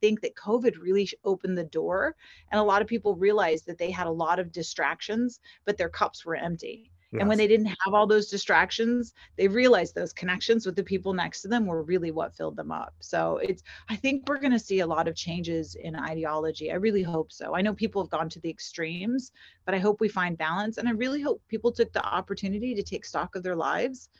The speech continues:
Speaker 1: and decide if that served them and made changes to do other, you know, people
Speaker 2: Yeah.
Speaker 1: who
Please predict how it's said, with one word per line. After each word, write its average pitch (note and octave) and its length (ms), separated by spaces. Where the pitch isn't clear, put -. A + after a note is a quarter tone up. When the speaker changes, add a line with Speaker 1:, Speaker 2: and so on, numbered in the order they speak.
Speaker 1:
and F#3 120
decide F3+ 480
if F#3+ 120
that F3+ 300
served G3+ 500
them D#3 300
and G3+ 140
made G3+ 180
changes F#3+ 440
to F#3 100
do F#3+ 340
other, F#3+ 380
you G3 100
know, G3+ 220
people B3 260
Speaker 2:
Yeah. - 120
Speaker 1:
who - 140